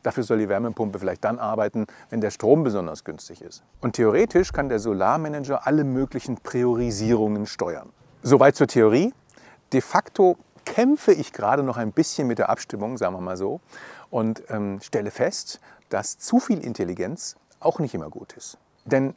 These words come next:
wenn die Gen vierundzwanzig und die Lambda-Wärmepumpe und der Solarmanager alle intelligent sind und was gegenseitig steuern wollen,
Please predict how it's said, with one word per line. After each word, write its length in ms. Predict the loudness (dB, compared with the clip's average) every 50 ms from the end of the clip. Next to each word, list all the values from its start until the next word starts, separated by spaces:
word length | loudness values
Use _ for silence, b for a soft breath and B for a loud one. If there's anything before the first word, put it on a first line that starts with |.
| _ _ _
wenn 360 | -6 0 2 2 4 4 4
die 100 | 4 4
Gen 320 | 2 2 2 2 4 4 2
vierundzwanzig 840 | 0 -2 -2 -2 0 -2 -2 -4 -6 -8 -8 -8 -10 -12 -6 2
und 220 | 2 4 4 4 4
die 80 | 4
Lambda-Wärmepumpe 960 | 4 4 4 2 2 2 2 2 2 2 0 -2 -4 -4 -2 -4 -4 -2 -4
und 320 | -4 0 2 2 0 0 -2
der 80 | -4
Solarmanager 800 | -2 -2 -2 0 0 0 -2 -2 -4 -6 -8 -10 -8 -6 -6 -4
alle 200 | -2 -2 -2 -2
intelligent 540 | -4 -4 -2 -2 -2 -2 -2 -4 -6 -6 -6 -6
sind 200 | -6 -6 -6 -4
und 220 | -6 -6 -6 -6
was 240 | -8 -8 -8 -8 -6
gegenseitig 480 | -6 -6 -4 -2 -2 -2 -2 -4 -6
steuern 400 | -6 -2 -2 0 0 -2 -4 -4
wollen, 280 | -4 -6 -6 -6 -8 -10